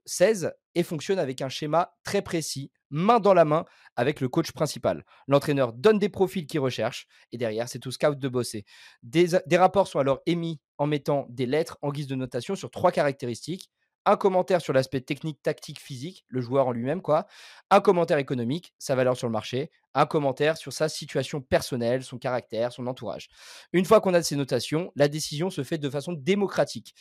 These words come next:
Et oui, Monchi n'impose pas. Il raconte même ne pas avoir cru dans certains profils que ses équipes ont poussés. Il fait totalement confiance à ses équipes,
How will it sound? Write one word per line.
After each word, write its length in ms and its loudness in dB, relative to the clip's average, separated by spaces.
Et 100 2
oui, 180 0
Monchi 460 -2
n'impose 420 2
pas. 240 4
Il 60 -2
raconte 200 0
même 220 2
ne 80 0
pas 160 8
avoir 240 4
cru 180 -6
dans 80 -2
certains 340 -2
profils 540 -4
que 100 -8
ses 220 -8
équipes 240 -10
ont 80 -10
poussés. 380 -10
Il 60 -20
fait 80 -8
totalement 480 0
confiance 420 -4
à 60 -4
ses 180 -4
équipes, 380 -8